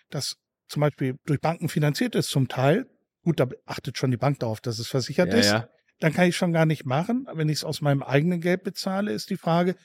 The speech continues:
Speaker 1: was passiert, wenn mein ganzes Haus ruiniert ist oder nur halb, also ich einen hundert, zweihunderttausend Euro Schaden habe,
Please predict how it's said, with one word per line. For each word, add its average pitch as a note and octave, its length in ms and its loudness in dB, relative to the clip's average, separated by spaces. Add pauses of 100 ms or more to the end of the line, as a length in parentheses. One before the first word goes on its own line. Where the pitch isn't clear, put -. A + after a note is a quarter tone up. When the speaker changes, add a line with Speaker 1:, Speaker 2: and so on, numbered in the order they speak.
(160)
Speaker 1:
was E3 140 -6
passiert, - 380 -2
wenn D3+ 100 2
mein C3+ 160 2
ganzes C3 340 -4
Haus C3+ 300 -4
ruiniert C3 420 2
ist - 180 -6
oder A#2 300 -6 (340)
nur C#3 220 2
halb, D#3+ 300 4
also B2+ 180 -6
ich B2+ 160 -12
einen C3+ 220 -2
hundert, D#3 320 0
zweihunderttausend C#3 680 -4
Euro C#3+ 280 -2
Schaden A#2+ 400 -6
habe, B2+ 300 -6